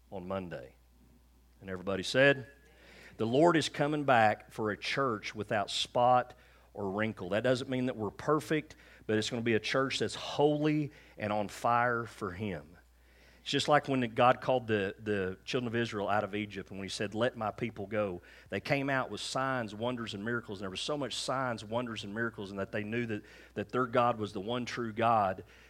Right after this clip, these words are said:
It says, the Bible talks about that people all over the land feared them. There's no fear in the church no more. There's no respect of God. And everybody said, "There's not."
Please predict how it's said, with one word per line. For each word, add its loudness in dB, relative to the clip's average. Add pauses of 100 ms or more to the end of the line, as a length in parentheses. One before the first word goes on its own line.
It -6
says, 0
the -10
Bible 4
talks -4
about -2
that -8
people -4
all 2
over -2
the -6
land -2
feared -6
them. -10 (1800)
There's -6
no 4
fear 0
in -4
the -8
church -8
no -12
more. -16 (840)
There's -8
no 4
respect -2
of -16
God. -4 (1300)
And -16
everybody -8
said, -2 (300)
"There's -6
not." 0